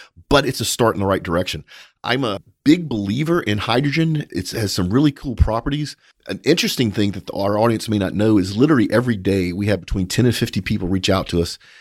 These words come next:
and say, "Hey, can you do a podcast on oil and gas finance or oil and gas pipelines or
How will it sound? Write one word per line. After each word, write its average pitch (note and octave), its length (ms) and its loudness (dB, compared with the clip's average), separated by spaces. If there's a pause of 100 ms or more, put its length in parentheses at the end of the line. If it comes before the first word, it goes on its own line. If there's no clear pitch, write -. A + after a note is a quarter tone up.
(140)
and - 80 -12
say, G2 180 2
"Hey, G#2+ 200 2
can F#2+ 160 -6
you G2+ 80 -4
do A#2+ 120 -8
a - 40 -12
podcast F2+ 680 -6
on E2+ 380 -4
oil F#2+ 160 0
and F#2 80 0
gas F#2+ 220 -2
finance G#2+ 500 0
or E2+ 280 -6 (300)
oil G2+ 100 -2
and G#2+ 80 -2
gas G2 160 -6
pipelines F2 680 -4
or F2 240 -10